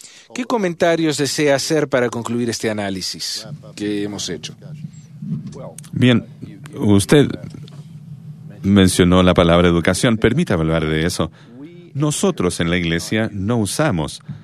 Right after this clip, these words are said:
Speaker 2: la motivación ni los incentivos que son comunes en el resto del mundo. No obligamos a las personas a hacer las cosas. No les pagamos ni los amenazamos con despedirlos.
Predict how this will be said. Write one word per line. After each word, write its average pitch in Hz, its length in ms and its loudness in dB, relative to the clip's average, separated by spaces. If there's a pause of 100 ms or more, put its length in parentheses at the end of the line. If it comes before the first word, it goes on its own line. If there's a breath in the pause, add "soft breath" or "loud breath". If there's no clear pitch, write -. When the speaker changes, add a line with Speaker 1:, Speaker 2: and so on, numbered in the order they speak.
(680 loud breath)
Speaker 2:
la 87 180 0
motivación 90 760 0
ni 90 80 0
los 82 240 -2
incentivos 82 1000 -2
que 92 100 -4
son 87 240 -2
comunes 87 560 0
en 80 100 0
el 80 100 0
resto 80 280 -2
del 76 160 -4
mundo. 82 420 -2 (880 loud breath)
No 80 320 0
obligamos 78 640 0
a 98 40 -2
las 92 140 -4
personas 98 540 -4
a 71 80 -2
hacer 76 200 -4
las 80 180 -4
cosas. 95 440 -4 (400 loud breath)
No 85 220 0
les 80 180 0
pagamos 87 640 -2 (300 loud breath)
ni 95 220 2
los 90 320 0 (120)
amenazamos 85 840 0
con 80 220 -2
despedirlos. 85 640 0